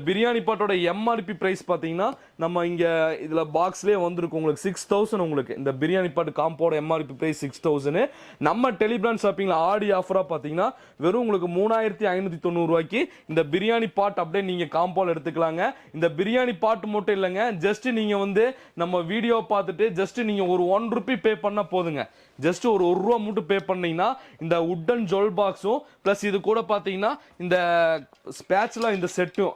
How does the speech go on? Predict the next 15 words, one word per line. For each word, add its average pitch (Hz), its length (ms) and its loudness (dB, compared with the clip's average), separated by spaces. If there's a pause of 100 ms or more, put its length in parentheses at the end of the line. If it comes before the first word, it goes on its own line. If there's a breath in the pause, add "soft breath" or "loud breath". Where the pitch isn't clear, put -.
இது 156 140 4
அப்படியே 190 300 0
நீங்க 185 220 0
வந்து 180 180 2 (360 loud breath)
இந்த 160 100 2 (100)
பிரியாணி 214 400 0
பாட் 196 260 0
காம்போ 185 300 0 (100)
கூட 185 200 0
நீங்க 180 140 -2 (120)
just - 160 -2 (160)
ஒன் 220 100 0 (120)
ருப்பி 240 260 -2
மட்டும் 190 220 -4
கொடுத்தா 185 220 0